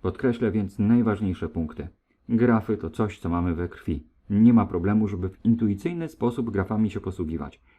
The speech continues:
Grafy obrazują procesy biznesowe, naukowe, zależności. Dlatego też mamy niezwykłą ochotę, żeby w jakiś sposób te piękne kształty przenieść teraz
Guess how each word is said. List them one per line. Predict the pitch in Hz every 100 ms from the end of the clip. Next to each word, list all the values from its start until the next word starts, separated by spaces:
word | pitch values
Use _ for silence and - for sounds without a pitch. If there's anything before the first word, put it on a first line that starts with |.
| _ _ _ -
Grafy | 92 113 117 123
obrazują | 92 95 98 110 98
procesy | 95 95 98 123
biznesowe, | 110 104 104 98 95 85 80
naukowe, | 87 107 113 - 90 78 73
zależności. | 82 120 110 98 82 78 - - _ _ _ - _ -
Dlatego | 120 135 139
też | 147 139
mamy | 139 139
niezwykłą | 135 131 120 190 180 151
ochotę, | 131 156 151 110
żeby | 110 104 98 - _
w | - 92
jakiś | 127 160 - -
sposób | - 127 139 117 -
te | 101 92 85
piękne | - 170 175 - 110
kształty | - - 160 -
przenieść | 131 - 165 123
teraz | - 131 -